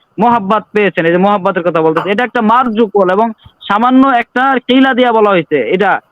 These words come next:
কিন্তু সমস্ত আলেমরা এটার অনুবাদ কি নিয়েছেন, উর্দু তাফসির বলেন, বাংলা তাফসির বলেন, সেখানে তার অনুবাদটা কি নিয়েছেন দেখেন। এখানে বলা হয়েছে মুফতি মহিউদ্দিন খান তাফসির, উনি আপনাকে পেয়েছেন পথ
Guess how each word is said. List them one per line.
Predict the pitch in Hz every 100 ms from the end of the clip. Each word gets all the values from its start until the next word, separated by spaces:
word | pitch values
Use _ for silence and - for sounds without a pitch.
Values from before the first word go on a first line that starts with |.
| _
কিন্তু | 190 208
সমস্ত | 208 214 233 269 -
আলেমরা | 254 240 233 226
এটার | 214 226
অনুবাদ | 240 254 254 -
কি | 262
নিয়েছেন, | 254 202 190
উর্দু | 226 220 226 240 226 - _
তাফসির | 208 208 - 208
বলেন, | 214 214 202
বাংলা | 170 190 214
তাফসির | 214 202 202 196
বলেন, | 202 190
সেখানে | 196 190 190
তার | 196
অনুবাদটা | 202 208 202 208
কি | 240
নিয়েছেন | 240 214 165 135
দেখেন। | 143 175 220 247 - _ -
এখানে | 202 220
বলা | 226
হয়েছে | 233
মুফতি | 214 214 -
মহিউদ্দিন | 233 226 214 220
খান | 214 226 247
তাফসির, | - 202 220 214
উনি | 226 254
আপনাকে | 220 226 233 233
পেয়েছেন | 233 233 240
পথ | 208 240